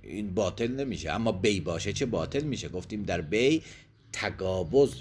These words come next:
فی المجلس شرط بیع درهم و دیناره. و عدم بطلان قسمت با جدا شدن قبل از قبض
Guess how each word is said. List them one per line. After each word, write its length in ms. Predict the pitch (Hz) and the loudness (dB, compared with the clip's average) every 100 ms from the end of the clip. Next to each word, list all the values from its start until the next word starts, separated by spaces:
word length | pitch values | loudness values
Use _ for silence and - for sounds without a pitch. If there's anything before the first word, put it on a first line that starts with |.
| - | -8
فی 60 | |
المجلس 680 | 87 87 85 90 - 123 147 | -4 -4 -4 -6 -4 -2 -2
شرط 500 | - - 143 143 - | -2 2 4 4 0
بیع 600 | 139 131 135 - 123 127 - - | -2 0 0 2 0 0 -6 -10
درهم 360 | - 92 80 82 | -2 0 0 -4
و 60 | 78 | -4
دیناره. 560 | 80 85 135 131 67 - - - - | -6 0 2 2 0 -10 -16 -16 -6
و 60 | - | -2
عدم 420 | - 147 202 208 | 2 8 8 8
بطلان 540 | 147 127 120 117 110 | 6 4 2 0 2
قسمت 720 | 92 95 - 101 85 - - - - - - - - - | 0 -2 -2 -4 -6 -6 -16 -18 -20 -20 -20 -18 -14 4
با 340 | 117 107 - - | 6 6 2 -2
جدا 360 | 117 107 107 | 2 6 6
شدن 420 | 98 104 139 175 | 4 2 4 4
قبل 300 | 113 98 82 | 6 4 4
از 200 | 87 73 | 2 0
قبض 460 | - 69 - - - | -2 -2 -4 -12 -14